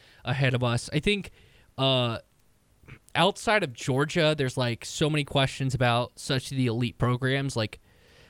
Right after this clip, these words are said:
Alabama, who's gonna be their starting quarterback, Ohio State, who's gonna be their starting quarterback, <laughs> uh, Michigan. Can they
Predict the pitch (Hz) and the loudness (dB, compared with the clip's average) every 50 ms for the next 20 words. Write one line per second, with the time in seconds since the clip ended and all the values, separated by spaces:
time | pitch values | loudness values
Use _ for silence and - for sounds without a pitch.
0 | - - - 131 131 135 127 127 165 180 185 147 110 - - - - 120 113 117 | -10 -2 2 4 4 4 4 4 4 4 4 2 -2 -6 -10 -8 -4 -2 -2 -2
1 | 113 - 123 120 120 131 131 123 127 123 - - 131 127 127 120 - 175 180 175 | -2 -4 -4 -2 0 0 0 0 0 -2 0 0 0 0 0 -2 0 0 0 2
2 | 139 101 101 98 85 - - - - _ - 120 120 - 151 151 156 143 135 - | 0 -2 -4 -6 -8 -10 -12 -18 -18 _ -4 -4 -2 2 2 2 2 2 0 0
3 | - 175 143 - - - - - - - - _ - 156 170 160 - 160 151 143 | 0 0 0 -2 -4 -12 -20 -20 -20 -20 -10 _ 0 0 0 0 0 0 0 2
4 | 151 139 131 - - 135 131 127 127 - - 175 165 - - - - - 110 110 | 2 0 0 0 2 2 2 2 0 0 2 4 4 4 2 0 -4 -4 -4 -4
5 | - - - - 143 123 - - - - - 127 123 101 - - - - 156 180 | -6 -12 -10 -4 -4 -2 -2 -4 -6 -6 -4 -4 -2 -4 -4 -10 -6 0 2 2
6 | 220 - - 139 123 110 90 76 64 - - _ _ _ _ - - - - 170 | 2 2 2 -2 -2 -2 -4 -8 -10 -14 -18 _ _ _ _ -8 -4 0 2 2
7 | 160 175 180 180 170 170 165 160 160 156 143 135 | 2 2 2 2 2 4 4 4 2 2 0 -4